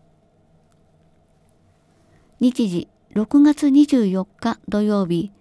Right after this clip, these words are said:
午前十時三十分から正午。対象、小学校二年生、三年生。泳ぐラッコのロボットを作ろう。ニッパーや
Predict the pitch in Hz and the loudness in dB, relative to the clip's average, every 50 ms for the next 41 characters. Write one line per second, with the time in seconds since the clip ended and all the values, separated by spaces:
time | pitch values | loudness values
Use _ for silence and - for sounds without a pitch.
0 | _ _ _ _ _ _ _ _ _ - - 240 240 - 226 202 - - _ _ | _ _ _ _ _ _ _ _ _ -2 0 0 0 0 0 -2 -4 -6 _ _
1 | _ - - 262 294 302 277 - 214 202 - 254 247 262 262 269 285 277 277 _ | _ -6 0 2 2 2 2 0 -4 -6 -4 -4 -2 -2 -2 -2 -2 -4 -4 _
2 | - 214 208 202 202 - 196 185 185 185 - - 226 208 196 165 160 165 - - | -6 -4 -4 -4 -4 -6 -6 -6 -6 -6 -6 -4 -2 -2 -2 -2 -4 -6 -6 -8
3 | _ _ _ _ _ _ _ _ _ _ _ _ _ _ _ _ _ _ _ _ | _ _ _ _ _ _ _ _ _ _ _ _ _ _ _ _ _ _ _ _
4 | _ _ - 220 220 226 220 - - 220 202 202 - - - - 262 269 277 285 | _ _ -6 -4 -4 -4 -4 -4 -4 -2 -2 -2 -4 -6 -6 -2 0 0 2 2
5 | 285 285 277 - _ - - 185 180 - _ _ - 196 208 240 269 254 226 - | 2 0 0 -2 _ -4 -2 -2 -2 -4 _ _ -2 -2 0 2 0 0 0 -2
6 | - - 180 175 165 - - _ _ _ - - 226 226 240 240 233 226 214 196 | -4 -4 -4 -4 -4 -4 -8 _ _ _ -12 -6 -4 -2 -2 -2 -2 -2 -4 -6
7 | 202 - - 165 160 156 - _ _ _ _ _ _ _ _ _ _ _ _ _ | -6 -6 -6 -4 -4 -4 -6 _ _ _ _ _ _ _ _ _ _ _ _ _
8 | _ _ _ _ _ _ _ _ _ _ _ _ _ - 196 233 262 277 277 240 | _ _ _ _ _ _ _ _ _ _ _ _ _ -2 0 2 4 4 4 2
9 | 196 - - _ - - 202 202 202 - - 269 262 269 262 240 226 214 247 262 | 2 0 -4 _ -6 -4 -4 -4 -4 -4 -2 0 2 2 2 0 -2 -2 -4 -6
10 | - _ - 247 226 220 208 - - - - 214 190 180 160 202 - _ _ _ | -6 _ -6 -4 -4 -4 -4 -8 -10 -8 -6 -4 -2 -4 -4 -6 -12 _ _ _
11 | _ _ _ _ _ _ _ _ _ _ _ _ _ _ _ _ _ _ _ - | _ _ _ _ _ _ _ _ _ _ _ _ _ _ _ _ _ _ _ -2
12 | 220 247 254 254 _ - 214 196 185 180 170 175 170 - | 0 0 0 0 _ -6 -4 -4 -4 -2 -4 -4 -4 -6